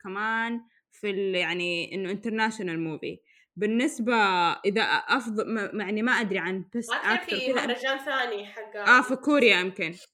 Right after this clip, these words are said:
Speaker 1: ولا كان،
Speaker 2: إيه،
Speaker 1: ولا
Speaker 2: مو-،
Speaker 1: whatever،
Speaker 2: لا، لا،
Speaker 1: I
Speaker 2: إيه،
Speaker 1: don't know.
Speaker 2: واحد من ال-، هذه كان أو واحد منهم الث-، الثاني نسيت اسمه. بس
Speaker 1: في
Speaker 2: يعني
Speaker 1: فينيس
Speaker 2: إنه
Speaker 1: وهذولا.
Speaker 2: أيوة، أيوة، في
Speaker 1: بالطقة.
Speaker 2: ك-، كثير.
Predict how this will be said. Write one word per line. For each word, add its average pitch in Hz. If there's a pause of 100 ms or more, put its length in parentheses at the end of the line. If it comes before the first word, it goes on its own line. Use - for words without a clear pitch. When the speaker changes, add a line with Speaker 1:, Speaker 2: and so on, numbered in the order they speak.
(140)
Speaker 1:
ولا 196
كان، 202
Speaker 2:
إيه، 180
Speaker 1:
ولا 165
Speaker 2:
مو-، 165
Speaker 1:
whatever، -
Speaker 2:
لا، 160
لا، 185
Speaker 1:
I -
Speaker 2:
إيه، 180
Speaker 1:
don't 165
know. 151
Speaker 2:
واحد -
من 240
ال-، 220 (340)
هذه 277
كان 302
أو 214
واحد 254
منهم 233
الث-، -
الثاني 233
نسيت -
اسمه. - (400)
بس 214
Speaker 1:
في 285
Speaker 2:
يعني 269
Speaker 1:
فينيس 233
Speaker 2:
إنه 196
Speaker 1:
وهذولا. 175 (340)
Speaker 2:
أيوة، 453
أيوة، -
في 180
Speaker 1:
بالطقة. 151
Speaker 2:
ك-، -
كثير. 220